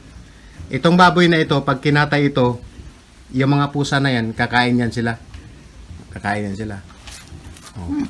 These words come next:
Pero pag ganyan pa yung baboy, hindi pa nakakatay, hindi pa kinakain ng pusa yan. Ang ku-,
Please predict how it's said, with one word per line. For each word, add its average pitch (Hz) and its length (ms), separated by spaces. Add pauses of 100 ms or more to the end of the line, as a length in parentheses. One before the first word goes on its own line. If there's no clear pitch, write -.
(140)
Pero 180 240
pag 170 160
ganyan 190 320
pa 196 80
yung 190 160
baboy, 156 320
hindi 143 160
pa 156 160
nakakatay, 143 760 (500)
hindi 120 240
pa 131 160
kinakain 131 480
ng 127 80
pusa 131 280
yan. 127 240 (280)
Ang 120 100
ku-, 139 220